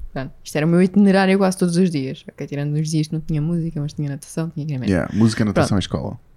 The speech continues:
Speaker 1: Basicamente era isso. E tinha ainda trabalhos de casa, não sei o quê, por cima, estás a ver? Tipo, quanta coisas para fazer. E eu tinha que ir sozinha, porquê? Porque a minha mãe estava a trabalhar, o meu pai estava a trabalhar, então eu tenho que ir sozinha. E então eu estava atrasada para ir para a natação naquele dia, ok?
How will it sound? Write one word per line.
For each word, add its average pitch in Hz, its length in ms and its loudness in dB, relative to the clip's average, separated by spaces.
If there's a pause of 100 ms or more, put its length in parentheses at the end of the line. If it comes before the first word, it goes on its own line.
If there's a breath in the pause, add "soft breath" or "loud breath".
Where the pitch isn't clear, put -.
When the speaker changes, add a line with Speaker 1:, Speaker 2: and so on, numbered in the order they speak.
(320)
Speaker 1:
Basicamente 190 520 4
era 175 100 0
isso. 143 240 -4
E 156 60 -6
tinha 190 180 0
ainda 185 220 2
trabalhos 185 300 0
de - 60 -10
casa, 196 380 2
não 165 80 -4
sei 175 120 -10
o - 20 -20
quê, 180 140 -2
por - 100 -12
cima, 190 260 -2
estás 160 180 -2
a 165 40 0
ver? 170 80 -2
Tipo, - 200 -12
quanta 392 160 4
coisas 330 180 0
para 269 100 2
fazer. 165 300 0 (380 loud breath)
E 214 60 2
eu 233 60 4
tinha 294 160 2
que 302 60 4
ir 269 40 0
sozinha, 247 420 4
porquê? 170 220 -2
Porque 143 160 -4
a - 20 -2
minha 143 120 -4
mãe 147 100 -2
estava 143 200 -4
a - 20 -4
trabalhar, 165 400 0
o - 20 0
meu 170 100 0
pai 151 100 0
estava 151 180 0
a - 20 -2
trabalhar, 165 420 2
então 185 200 0
eu 165 60 -2
tenho 185 140 0
que - 220 -4
ir - 20 -2
sozinha. 202 440 0 (540 soft breath)
E 170 80 0
então 185 180 2
eu 208 40 4
estava 214 220 0
atrasada 202 480 0
para 196 100 -2
ir 190 60 -2
para 190 100 -2
a 185 40 2
natação 180 300 -4
naquele 151 280 -4
dia, 147 200 -8 (280)
ok? 190 260 -2